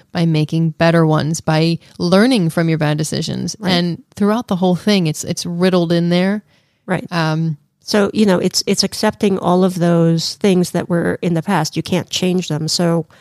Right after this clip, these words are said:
Speaker 2: what can you do going forward to make it better? And Nicole, this time around, is saying, you know, "Fine, you didn't vote for me, but I'm still going to be your sheriff."
Speaker 1: 'Cause I gave you my word.
Speaker 2: Yeah. So, you know, she is, le-, you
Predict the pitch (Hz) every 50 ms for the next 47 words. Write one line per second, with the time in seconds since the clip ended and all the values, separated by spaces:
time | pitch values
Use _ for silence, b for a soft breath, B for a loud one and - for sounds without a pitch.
0 | b b b b 190 196 190 - - 208 185 180 170 165 160 180 175 175 165 160
1 | 175 165 156 156 151 139 - - 214 208 196 170 160 160 160 156 - - 170 160
2 | 147 - - - 180 165 160 - - - - _ b b b b b b b -
3 | 214 196 202 202 190 196 196 - - 220 214 196 190 185 180 180 - B B B
4 | B B B B B 220 208 214 - - 220 202 196 180 175 175 185 196 180 160
5 | 160 165 160 - - - - - 190 180 175 175 165 165 170 175 165 165 160 -
6 | - _ _ _ _ _ _ _ _ _ _ - - - 214 208 214 175 165 175
7 | 180 180 185 175 160 175 180 185 - - - 214 214 226 240 254 254 208 165 -
8 | 175 180 180 175 - - - - 202 190 185 175 175 170 170 - 180 170 156 147
9 | 156 147 - 185 175 - - - - 165 - _ _ _ _ - 202 170 170 175
10 | 175 170 170 170 165 165 170 170 165 165 165 165 170 165 - - 170 170 - _
11 | _ - 247 226 - - 156 - B B B B B B B - - 208 202 202
12 | 196 190 - - 202 208 196 185 180 - - - 220 220 208 190 - 202 202 196
13 | 196 180 180 - - 190 185 - - - 180 -